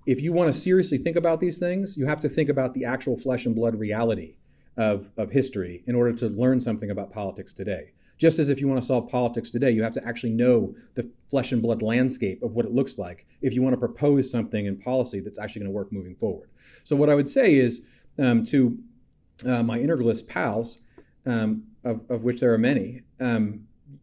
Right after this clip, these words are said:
you know, I think if I airdropped a lot of them into Massachusetts in the seventeen eighties, the citizen of Massachusetts would call them a squish.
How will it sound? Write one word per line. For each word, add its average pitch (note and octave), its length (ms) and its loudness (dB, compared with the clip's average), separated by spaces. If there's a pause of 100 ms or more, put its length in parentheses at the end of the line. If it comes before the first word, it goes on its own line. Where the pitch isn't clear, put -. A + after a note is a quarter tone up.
you D3+ 100 0
know, A2+ 160 2
I B2 80 0
think D3 180 0
if C3 120 4
I A#2+ 100 0
airdropped B2 540 4
a A#2 40 -4
lot A#2+ 160 0
of F3+ 60 0
them A2+ 140 2
into F3 160 2
Massachusetts G#2 680 -8
in G#2+ 60 -8
the G2 80 -6
seventeen G2+ 420 -4
eighties, G#2+ 380 -6 (2500)
the B2 240 4
citizen D#3 400 0
of A#2 100 2
Massachusetts C3 880 -2
would A#2 260 -2
call C#3 180 0
them C3+ 180 2
a A2 60 -8
squish. - 560 -2